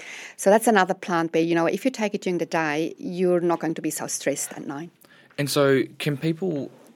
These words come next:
Speaker 2: you know, 'cause I've seen Saint John's wort in pharmacies and stuff, and you can see, just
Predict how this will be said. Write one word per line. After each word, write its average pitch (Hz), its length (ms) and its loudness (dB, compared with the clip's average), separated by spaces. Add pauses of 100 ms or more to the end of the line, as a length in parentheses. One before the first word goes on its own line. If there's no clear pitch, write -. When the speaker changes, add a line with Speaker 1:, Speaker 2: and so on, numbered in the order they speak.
Speaker 2:
you 127 120 -6
know, 120 80 0
'cause 120 160 -6
I've 135 140 2
seen 113 340 -4
Saint - 300 -14
John's 104 280 -12
wort 104 200 -12
in 117 500 -16
pharmacies - 520 -8
and 127 80 -18
stuff, - 260 -14
and 117 80 -14
you 113 60 -16
can 117 100 -18
see, - 180 -12
just - 260 -16